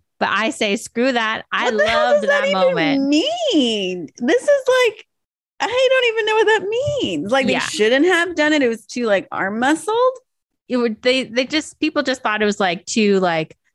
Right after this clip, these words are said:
Speaker 1: not organic and too, like, uh, you know, they're like, "Uh, it's too fan service. It's too, too forced." I was like,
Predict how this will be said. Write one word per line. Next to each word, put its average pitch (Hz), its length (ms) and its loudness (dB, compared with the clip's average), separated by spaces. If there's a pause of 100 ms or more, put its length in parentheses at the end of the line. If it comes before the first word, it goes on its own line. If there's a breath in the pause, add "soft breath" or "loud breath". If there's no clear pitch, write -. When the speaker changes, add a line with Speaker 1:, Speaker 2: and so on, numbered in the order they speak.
(140)
Speaker 1:
not 202 300 0
organic 175 600 -2
and 170 160 -4
too, 175 320 2
like, 160 540 -2 (440)
uh, 160 560 -2 (160)
you 185 140 0
know, 156 300 -2 (640 soft breath)
they're 208 680 -4
like, 202 240 0
"Uh, 254 320 2
it's - 140 -6
too 294 160 -2
fan 214 340 0
service. 175 300 2
It's 185 180 0
too, 226 340 2
too 233 200 0
forced." 165 560 -2
I 180 40 -2
was 175 80 -4
like, 170 220 -4